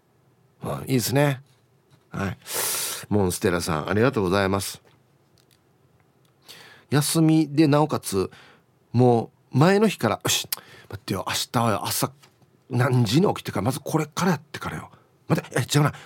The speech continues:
これやってからの方がちょっと効率がいいな。時間短縮して。で、余った時間これ使って、夜は何時に帰ってきて、ビール飲もうやさ」みたいな。この計画を立ってる時一番楽しいね。うん。えー、チャービラサイ、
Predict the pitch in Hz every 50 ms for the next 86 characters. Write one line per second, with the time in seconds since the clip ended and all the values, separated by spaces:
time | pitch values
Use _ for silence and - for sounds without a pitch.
0 | - - 233 254 285 294 247 - _ _ - 302 285 269 277 285 269 254 214 185
1 | - 185 - - - 180 170 165 156 - 185 180 151 147 147 131 117 - - _
2 | - 139 139 156 156 139 123 - 131 131 123 - - 131 - - 160 156 - -
3 | - 240 247 277 302 302 - 294 269 277 277 269 214 202 202 202 196 - - 156
4 | - _ - 254 226 - - - - 165 196 220 240 226 196 185 175 170 208 -
5 | 180 165 147 - - - 233 220 170 165 - - - - _ _ _ _ _ _
6 | _ _ _ _ _ _ _ _ - 127 160 160 127 117 110 98 98 92 82 -
7 | - - 76 85 92 110 170 233 247 196 - _ _ _ _ _ - - - -
8 | - - - 269 311 330 330 330 339 294 302 285 269 214 196 165 175 165 - 214
9 | 165 143 143 160 180 151 - 330 359 392 403 - - 339 311 - - - - 131
10 | 131 123 - _ _ _ _ _ - - - _ - - - 107 107 - 107 101
11 | - - - - - 139 - _ _ _ _ _ _ _ _ _ - - - -
12 | - - - - - _ _ _ - - - 170 170 165 - 208 220 226 233 233
13 | 190 185 214 202